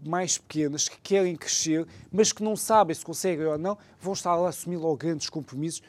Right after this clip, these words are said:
Não, enfim, como, como a legislação é, é, é bastante rígida, ao contrário, se, se formos para o outro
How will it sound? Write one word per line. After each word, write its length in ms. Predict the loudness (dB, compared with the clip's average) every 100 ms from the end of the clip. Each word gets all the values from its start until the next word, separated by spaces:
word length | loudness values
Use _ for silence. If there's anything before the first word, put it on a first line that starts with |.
| -20 -20 -20 -14
Não, 420 | -6 -4 -4 -6 -10 -12
enfim, 200 | -8 -8 -4
como, 220 | -4 -4 -4
como 160 | 0
a 40 | 0
legislação 640 | 0 0 0 2 0 0
é, 220 | -2 -2 -4 -10 -4
é, 380 | -2 -2 -4
é 40 | -4
bastante 340 | -4 -4 -6
rígida, 380 | -6 -6 -6 -8 -12 -20 4
ao 140 | 6
contrário, 320 | 6 2 2 0
se, 160 | -2 -6 -6 -10 -12
se 180 | -16 -10
formos 280 | -8 -6
para 140 | -6 0
o 40 |
outro 320 | 2 0 -4